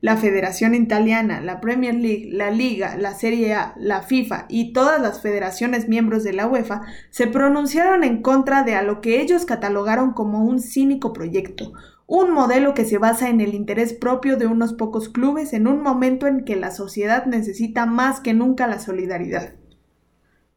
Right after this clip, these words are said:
También la fifa emitió una declaración en la que se refería a la Superliga como una competición separatista y cerrada, que no respeta los principios de solidaridad,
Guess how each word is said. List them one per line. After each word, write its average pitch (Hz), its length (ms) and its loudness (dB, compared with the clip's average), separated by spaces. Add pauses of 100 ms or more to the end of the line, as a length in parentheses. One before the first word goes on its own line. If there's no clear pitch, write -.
También 277 420 4
la 403 100 4
fifa 311 360 2
emitió 220 400 4
una 240 180 4
declaración 208 640 0
en 240 140 0
la 208 140 -2
que 208 100 -6
se 208 140 -2
refería 208 500 0
a 262 60 4
la 208 120 -2
Superliga 220 640 -2
como 226 240 4
una 285 220 0
competición 220 640 -4
separatista 262 840 -4
y 226 100 2
cerrada, 285 560 0 (320)
que 262 120 4
no 285 200 6
respeta 294 480 2
los 220 180 4
principios 247 580 2
de 214 80 2
solidaridad, 190 800 -2